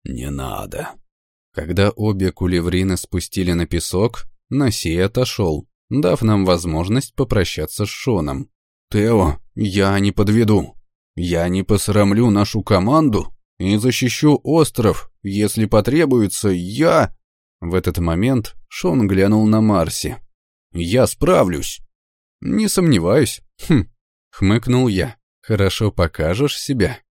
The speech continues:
После дела с лунной пылью дам тебе небольшой отпуск. И,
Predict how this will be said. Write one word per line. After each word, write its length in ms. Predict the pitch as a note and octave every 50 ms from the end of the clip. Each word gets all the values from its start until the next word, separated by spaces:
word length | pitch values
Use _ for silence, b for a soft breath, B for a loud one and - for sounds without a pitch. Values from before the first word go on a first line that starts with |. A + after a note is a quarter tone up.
| _ _ _
После 420 | - E3 E3+ D3 - - G#2+ G2+ F2
дела 280 | E2+ G#2 A#2 A#2 G#2+
с 120 | F#2+ - A2+
лунной 400 | A2+ B2 B2+ A#2 G#2+ G2 F2+ E2
пылью 600 | - E2+ F2 G2 A#2 C3 A#2+ F#2+ E2+ - - - _ _
дам 380 | - C3 C3+ B2+ C#3 D#3+ F3 F3
тебе 300 | - - E3+ D#3+ D#3+ D3
небольшой 600 | B2 A2 F#2+ F#2 F2 E2 - - - B2 C#3 C#3 -
отпуск. 760 | G#2+ G2 F#2 D#2 _ - F#2+ F#2 F2 - - - - - - - _ _ -
И, 400 | - D#2+ E2 G#2+ D3+ G3 G3